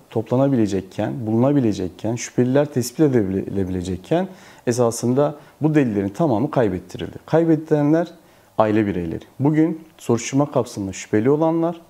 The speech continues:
veyahut hakkında henüz şüpheli kaydı oluşturulmayanlar, yani tespiti yapılamayanlar. Peki bu on dokuz günlük süreç içerisinde ne oldu? Nari'nin cansız bedeni on dokuz gün boyunca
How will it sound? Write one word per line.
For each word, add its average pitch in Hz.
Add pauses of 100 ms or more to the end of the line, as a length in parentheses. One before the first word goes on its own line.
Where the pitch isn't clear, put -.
(320)
veyahut 139 (340)
hakkında 139
henüz 170
şüpheli -
kaydı 135
oluşturulmayanlar, 104
yani 113
tespiti 127
yapılamayanlar. 95 (600)
Peki 151
bu 170
on 170
dokuz 156
günlük 156
süreç 147
içerisinde 139
ne 156
oldu? 113 (180)
Nari'nin 127 (180)
cansız 123
bedeni 113 (480)
on 160
dokuz 113
gün 90
boyunca 135